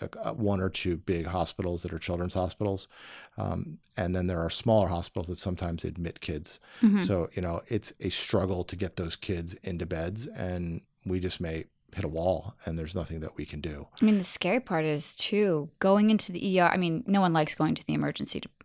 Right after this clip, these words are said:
Speaker 2: to emergency room, but the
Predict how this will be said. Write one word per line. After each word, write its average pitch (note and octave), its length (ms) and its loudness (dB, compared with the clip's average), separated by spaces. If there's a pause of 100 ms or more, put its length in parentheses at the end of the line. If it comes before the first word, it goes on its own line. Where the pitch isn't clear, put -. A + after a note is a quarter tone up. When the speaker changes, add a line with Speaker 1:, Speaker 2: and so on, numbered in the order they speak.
(160)
Speaker 2:
to - 200 -10
emergency D#3+ 420 -2
room, - 200 -2
but E3+ 220 2 (440)
the F3 540 4